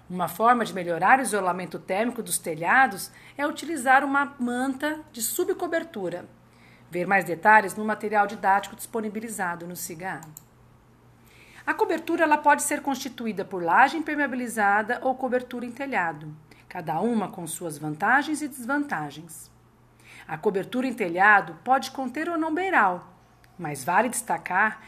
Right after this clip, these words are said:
que as edificações com beiral costumam demandar a manutenção de pintura com menor frequência.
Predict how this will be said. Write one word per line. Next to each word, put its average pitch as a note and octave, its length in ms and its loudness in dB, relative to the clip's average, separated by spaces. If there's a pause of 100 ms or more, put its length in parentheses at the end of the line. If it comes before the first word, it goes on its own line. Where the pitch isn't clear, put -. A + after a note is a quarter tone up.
(160)
que - 80 -6
as E3+ 120 -4
edificações C4 760 -2
com E3 160 -8
beiral F3 440 2
costumam B3+ 500 -4
demandar C4 520 2
a C#4 60 4
manutenção A3+ 600 -4
de F3 100 -14
pintura A#3 480 -8
com D4 140 -4
menor D4 420 4
frequência. - 680 -8